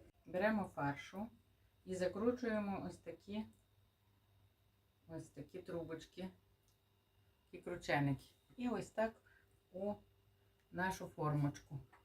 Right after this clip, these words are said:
викладаємо. Робимо соус для заливки наших кру-, е, закрученців. У мене бульйон м'ясний курячий, пів літри.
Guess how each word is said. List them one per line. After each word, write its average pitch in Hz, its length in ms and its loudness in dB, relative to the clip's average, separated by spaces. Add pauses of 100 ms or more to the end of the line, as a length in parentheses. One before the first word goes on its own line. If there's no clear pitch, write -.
(180)
викладаємо. 196 880 2 (380)
Робимо 208 500 8
соус 226 500 8
для 202 340 8 (420)
заливки 185 520 8
наших 185 460 6
кру-, - 440 0
е, 165 60 2
закрученців. 160 760 0 (540)
У 180 60 4
мене 220 260 12
бульйон 190 460 12
м'ясний 185 400 10
курячий, 170 680 6 (1300)
пів 180 220 6
літри. 175 480 6